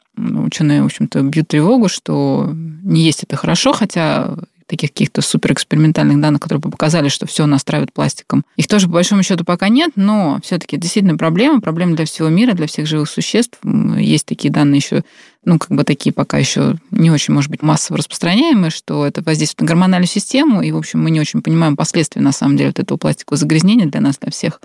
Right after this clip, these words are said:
И вот химики предложили такую интересную историю. Значит, чтобы была большая, скажем так, ответственность за загрязнение тем или иным пластиком,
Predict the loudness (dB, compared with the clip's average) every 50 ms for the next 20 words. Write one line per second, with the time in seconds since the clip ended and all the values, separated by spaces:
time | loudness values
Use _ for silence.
0 | -10 -4 0 0 2 2 2 0 -2 -6 -4 0 2 4 4 4 2 2 0 0
1 | 2 2 2 2 2 2 0 0 0 0 0 0 0 0 -2 -2 0 0 0 0
2 | 0 -2 -2 0 0 2 2 0 0 0 0 0 -2 -4 -2 0 0 2 2 4
3 | 4 4 4 4 2 2 2 0 0 -2 -4 -6 -8 -12 _ _ _ _ 0 2
4 | 2 4 4 2 2 2 2 0 0 0 0 0 0 0 -2 -4 -4 -4 -4 -4
5 | -4 -4 -2 -4 -2 -2 -2 0 0 0 0 0 0 0 2 2 4 4 4 2
6 | 0 0 -2 -4 _ -4 -2 0 2 2 2 2 2 2 2 2 2 0 -2 -2
7 | -2 0 0 2 2 2 0 0 0 0 0 0 -2 -4 -4 -4 -4 -4